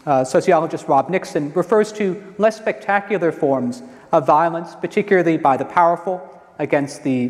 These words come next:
the weak or the poor, um, largely by, for instance, withholding means of adaptation, uh, during times of, uh, stressful transition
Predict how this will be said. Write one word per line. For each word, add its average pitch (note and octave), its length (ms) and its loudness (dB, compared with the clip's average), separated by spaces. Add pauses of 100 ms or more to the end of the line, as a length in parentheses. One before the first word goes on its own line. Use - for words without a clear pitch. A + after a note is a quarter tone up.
the C#3+ 100 2
weak G3 420 0 (160)
or D3+ 100 2
the D3 80 -2
poor, F#3 500 0 (520)
um, F#3 260 2 (120)
largely B3 420 2
by, F3 240 4
for F3+ 160 -2
instance, E3 400 -4 (100)
withholding G3 720 2
means E3 420 -2
of D#3 140 -4
adaptation, E3 880 0 (320)
uh, D#3+ 200 2 (100)
during F3 460 2
times D3 640 0
of, B2+ 460 2
uh, C3 200 0
stressful E3 460 0
transition C#3+ 640 -4